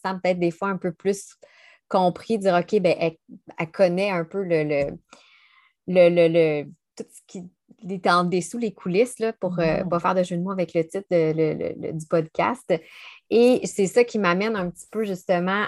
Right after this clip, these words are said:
Speaker 1: à notre sujet d'aujourd'hui, qui est le fameux perfectionniste, sentiment d'imposteur. Moi, je me rappelle quand j'étais à la maîtrise, on disait à la blague, parce que, tu sais, même, même étudiante, on disait à la blague, « Je pense que c'est un critère d'admission, tu sais, d'être, <laughs> d'être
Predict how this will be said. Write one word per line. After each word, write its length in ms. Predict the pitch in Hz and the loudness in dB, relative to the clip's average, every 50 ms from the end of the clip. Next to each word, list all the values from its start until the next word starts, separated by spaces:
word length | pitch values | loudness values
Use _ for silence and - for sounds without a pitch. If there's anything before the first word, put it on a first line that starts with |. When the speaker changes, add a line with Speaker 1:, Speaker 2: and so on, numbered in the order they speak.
| - | -4
Speaker 1:
à 100 | - 185 | -4 -2
notre 220 | 190 180 180 175 - | -2 -2 -2 -4 -6
sujet 580 | - - - 180 175 170 185 196 202 208 208 | -12 -10 -8 -8 -6 0 2 4 4 4 4
d'aujourd'hui, 680 | 190 180 190 180 175 185 180 170 165 165 170 190 214 214 | 2 0 -2 -2 0 0 0 0 0 -4 -6 -6 -6 -6
qui 120 | - - 185 | -4 -2 0
est 80 | 175 | 0
le 60 | 170 | 0
fameux 520 | 170 - 170 165 175 180 185 196 196 196 185 | 0 -2 -2 -2 -2 -2 -2 -2 -2 -2 -4
perfectionniste, 920 | - - 170 160 - - 165 165 - 165 160 160 175 202 214 214 190 - | -2 -4 -4 -4 -4 -8 -8 -6 -6 -6 -4 -4 -2 -2 -2 -4 -6 -6
sentiment 400 | - 165 160 - - 175 175 185 | -8 -8 -8 -8 -8 -6 -6 -4
d'imposteur. 840 | 185 180 165 - - 175 180 - - - 190 185 196 202 214 220 220 - - - - - - - - | -4 -6 -6 -6 -8 -8 -8 -8 -4 0 2 4 6 4 4 2 0 -4 -12 -20 -20 -20 -20 -10 -4
Moi, 80 | - 233 | -2 0
je 60 | 220 | 0
me 80 | 214 185 | 0 0
rappelle 440 | 180 180 175 175 175 - 220 220 - | 2 2 2 2 2 0 0 0 0
quand 120 | - 190 180 | -4 -6 -4
j'étais 280 | 170 170 170 160 - | -4 -6 -6 -2 0
à 100 | 202 185 | 0 2
la 140 | 196 180 170 | 2 0 -2
maîtrise, 720 | 170 170 165 165 - - - 202 208 220 233 233 214 196 _ _ _ _ _ _ _ _ _ _ - | -2 -4 -6 -6 -8 -10 -6 -4 -4 -4 -4 -6 -8 -12 _ _ _ _ _ _ _ _ _ _ -6
on 160 | 214 185 180 | -4 -2 -2
disait 200 | 170 165 170 196 | -2 -2 0 0
à 140 | 214 226 208 | 2 2 2
la 160 | 185 165 165 | 2 2 2
blague, 540 | 160 170 175 175 185 208 220 214 202 185 180 - | 2 2 2 2 2 2 0 -2 -4 -8 -8 -6
parce 160 | 170 165 160 | -6 -6 -6
que, 120 | - 175 | -4 -6
tu 80 | 165 160 | -6 -4
sais, 120 | - 202 | -4 -4
même, 240 | 190 196 208 220 214 208 - | -2 -2 -2 -2 -4 -4 -2
même 280 | 190 185 196 226 220 | -2 0 0 0 0
étudiante, 640 | 202 185 180 - - 180 165 165 175 175 190 208 208 | -2 -2 -4 -6 -10 -8 -4 -2 -2 -2 -2 -2 -4
on 80 | 185 175 | -4 -6
disait 160 | 165 165 196 | -4 -4 -4
à 60 | 196 | -2
la 120 | 190 170 170 | -2 -2 -2
blague, « 220 | 165 202 208 196 | 0 -2 -4 -4
Je 60 | - - | -6 -4
pense 180 | - 262 320 - | -2 -2 -2 0
que 140 | - 254 | -2 -2
c'est 140 | 220 - - | -2 -2 -4
un 100 | 165 160 | -6 -6
critère 400 | 160 - - - - 190 190 196 | -6 -8 -12 -6 -2 -2 0 0
d'admission, 800 | 180 170 165 165 165 165 170 170 160 165 - - 160 156 151 160 175 180 - - | 0 -2 -2 -2 -2 -2 -2 -4 -4 -6 -6 -4 -4 -4 -4 -6 -10 -12 -10 -8
tu 120 | - 165 | -6 -2
sais, 20 | 165 | -2
d'être, 320 | - - - - - - | 0 0 -2 -2 -4 -4
<laughs> 200 | - 220 - - | -8 -6 -4 0
d'être 300 | 202 190 220 - 185 _ | 0 0 0 0 -4 _